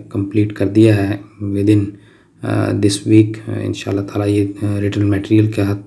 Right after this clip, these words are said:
साथ तो मैंने लिख दिए हैं और लेक्चर्स भी इसके ऊपर मैं बना दूंगा। तो इस lecture को लिखने की ज़रूरत नहीं है, इसका मैं link दे दूंगा, आप इसको वहाँ पर detail में study कर सकते हैं। मैंने मुख्तलिफ़ किताबों से इसको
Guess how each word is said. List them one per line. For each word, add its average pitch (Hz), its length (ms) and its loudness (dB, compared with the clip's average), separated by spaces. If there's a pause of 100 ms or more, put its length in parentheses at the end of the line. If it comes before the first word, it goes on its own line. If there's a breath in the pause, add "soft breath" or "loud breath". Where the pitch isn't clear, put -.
साथ 104 300 -2
तो 107 80 2
मैंने 107 160 4
लिख 107 160 4
दिए 127 240 0
हैं 123 220 -2 (440 loud breath)
और 107 320 2
लेक्चर्स 104 440 2
भी 113 60 0
इसके 107 220 -2
ऊपर 104 100 -2
मैं 101 220 0
बना 98 200 0
दूंगा। 113 440 2 (600 loud breath)
तो 101 520 2
इस 104 180 0
lecture 110 260 0
को 113 100 2
लिखने 113 280 2
की 117 100 2
ज़रूरत 110 240 4
नहीं 113 220 0
है, 113 60 -2
इसका 107 240 -6
मैं 101 120 0
link 107 200 2
दे 110 120 4
दूंगा, 107 240 0
आप 104 160 -2
इसको 107 240 -4
वहाँ 104 140 -2
पर 104 120 -6
detail 107 380 4
में 107 120 6
study 107 300 -6
कर 104 160 -8
सकते - 340 -6
हैं। 107 60 0
मैंने 104 160 0
मुख्तलिफ़ 104 380 -6
किताबों 101 340 -2
से - 120 -12
इसको - 160 -10